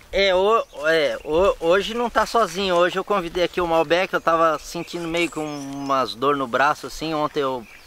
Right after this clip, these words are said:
plantei bastante aqui. E aí eu convidei e meio que contratei ele. Eu falei assim, Olha,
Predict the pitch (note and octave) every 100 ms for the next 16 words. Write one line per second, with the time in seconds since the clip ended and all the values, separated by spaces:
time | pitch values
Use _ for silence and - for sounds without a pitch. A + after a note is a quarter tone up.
0 | - - - - - - - C#3 B2 C#3
1 | B2+ A#2+ - C#3+ C#3 A#2+ - F3+ F3 -
2 | - - - - - - C#3 D#3+ F3 -
3 | F3 D3 E3 C#3+ E3 F3+ F3 D#3+ D3+ C#3+
4 | C#3 C#3 C#3+ - C#3+ - C#3 C3+ C3+ -
5 | D3 D3 D3+ D#3 C#3+ C3+ C3+ D3+ D3 C#3
6 | A#2